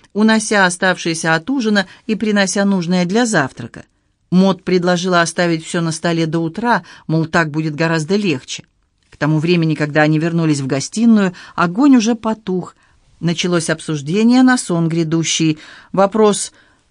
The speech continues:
кто будет или мог бы помыться, горячей воды хватило бы на один раз, и обе её хозяйки, казалось, единодушно уступали её Зои. Был ещё вопрос, не хочет ли кто выпить горяченького.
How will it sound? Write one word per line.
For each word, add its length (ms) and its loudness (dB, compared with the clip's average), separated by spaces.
кто 360 0
будет 480 0
или 180 2
мог 280 0
бы 140 -4
помыться, 720 2
горячей 500 2
воды 440 2
хватило 500 -2
бы 120 0
на 160 2
один 240 0
раз, 340 0
и 60 0
обе 260 0
её 160 -2
хозяйки, 640 -2
казалось, 580 0
единодушно 920 0
уступали 520 -4
её 360 -2
Зои. 520 -6
Был 180 -4
ещё 400 -4
вопрос, 560 -2
не 180 -6
хочет 420 -6
ли 100 -2
кто 200 -2
выпить 320 -4
горяченького. 800 -2